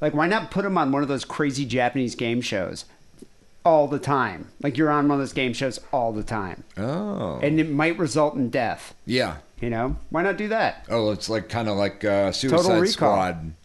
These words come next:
Speaker 1: Oh, yeah.
Speaker 2: But, or
Speaker 1: Suicide,
Speaker 2: to-
Speaker 1: or Total Recall.
Speaker 2: Running Man.
Speaker 1: Oh, Running Man. Yeah,
Speaker 2: Yeah,
Speaker 1: yeah.
Speaker 2: yeah.
Speaker 1: Not Total Recall.
Speaker 2: Yeah.
Speaker 1: Running Man. Yeah.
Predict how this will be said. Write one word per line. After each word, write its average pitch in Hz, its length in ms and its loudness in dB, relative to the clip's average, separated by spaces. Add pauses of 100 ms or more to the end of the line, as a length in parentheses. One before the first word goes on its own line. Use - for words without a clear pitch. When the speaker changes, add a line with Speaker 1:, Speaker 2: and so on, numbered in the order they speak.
Speaker 1:
Oh, 165 60 -2
yeah. 196 440 0
Speaker 2:
But, 120 160 4
or 117 80 4
Speaker 1:
Suicide, 110 100 0
Speaker 2:
to- 123 160 2
Speaker 1:
or - 120 -4
Total 196 360 0
Recall. 196 500 -2 (180)
Speaker 2:
Running 127 280 2
Man. 127 320 2 (380)
Speaker 1:
Oh, 165 80 4
Running 220 400 4
Man. 135 240 2
Yeah, 143 120 4
Speaker 2:
Yeah, 143 120 6
Speaker 1:
yeah. 123 80 4
Speaker 2:
yeah. 82 80 0
Speaker 1:
Not 135 160 0
Total 117 180 -2
Recall. 107 260 -2
Speaker 2:
Yeah. - 80 2
Speaker 1:
Running 147 300 2
Man. 98 240 -4
Yeah. 104 380 -2